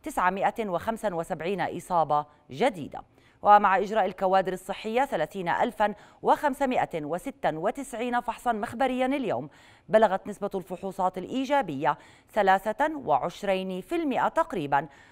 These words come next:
مقارنة مع ثلاثة ونصف في المائة تقريبًا يوم أمس. عدد الحالات المؤكدة التي تتلقى العلاج في المستشفيات حاليًا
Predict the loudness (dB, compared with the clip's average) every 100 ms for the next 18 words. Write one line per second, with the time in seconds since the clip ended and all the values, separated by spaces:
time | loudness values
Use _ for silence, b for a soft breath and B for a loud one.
0 | B -6 4 6 6 4 0 0 2 0
1 | 0 0 0 0 -4 -4 -4 -6 -6 -8
2 | -6 -4 -2 0 0 -2 -6 -4 0 0
3 | -2 b b b -2 2 2 0 -2 -10
4 | -20 _ B B B B 6 6 4 2
5 | 4 4 4 2 2 2 2 0 2 0
6 | -2 -4 -4 -2 -2 0 0 2 2 2
7 | 0 -6 -8 -8 -8 -4 0 0 0 -4
8 | 0 0 -2 -10